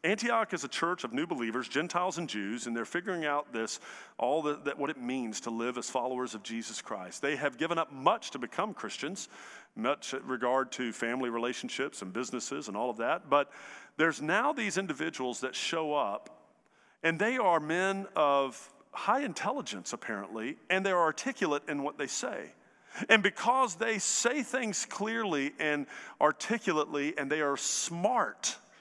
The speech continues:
what they say is believed by the majority of the congregation, it must be true. But just because someone is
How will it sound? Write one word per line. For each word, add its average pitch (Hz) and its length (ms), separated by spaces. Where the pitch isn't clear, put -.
what 220 260
they 185 120
say 196 720
is 185 260
believed 165 720
by 160 140
the 151 80
majority 165 500
of 139 80
the 143 80
congregation, 175 880
it 359 160
must 190 240
be 294 100
true. 359 460
But 233 140
just 294 200
because 269 320
someone 220 300
is 175 120